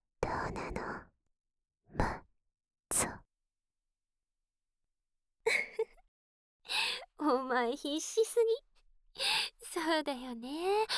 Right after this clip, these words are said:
行きたいよね。もうかれこれ一時間近くもじらされて、おかしくなりそうだよね。<laughs> いいよ。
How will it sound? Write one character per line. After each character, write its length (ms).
行 140
き 120
た 120
い 40
よ 60
ね。 140
も 280
う 20
か 160
れ 100
こ 140
れ 80
一 240
時 120
間 220
近 220
く 120
も 140
じ 140
ら 100
さ 160
れ 140
て、 240
お 120
か 220
し 100
く 140
な 120
り 120
そ 180
う 40
だ 100
よ 140
ね。 120
<laughs> 1800
い 360
い 40
よ。 80